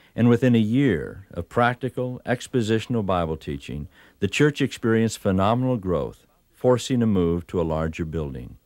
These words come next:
About this same time, nineteen sixty-five, Chuck was offered the pastorate of a tiny, floundering church of twenty-five people in Costa Mesa, California, called Calvary Chapel.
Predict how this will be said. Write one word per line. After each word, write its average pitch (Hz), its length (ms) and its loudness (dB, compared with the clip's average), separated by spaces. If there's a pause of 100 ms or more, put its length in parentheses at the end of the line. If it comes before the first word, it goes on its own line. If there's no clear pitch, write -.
(680)
About 147 280 2
this 165 180 2
same 156 280 4
time, 104 640 0 (220)
nineteen 104 400 0
sixty-five, 90 840 -6 (680)
Chuck 180 280 2
was 147 160 2
offered 120 400 2
the 127 60 -4
pastorate 110 520 -2
of 101 100 0
a 101 60 2
tiny, 139 480 0
floundering 120 720 0
church 85 400 -2
of 95 100 -4
twenty-five 123 560 0
people 90 300 -4
in 98 100 -2
Costa 95 360 -2
Mesa, 85 340 -4
California, 85 760 -6 (120)
called 95 520 -2 (360)
Calvary 82 320 -2
Chapel. 73 500 -8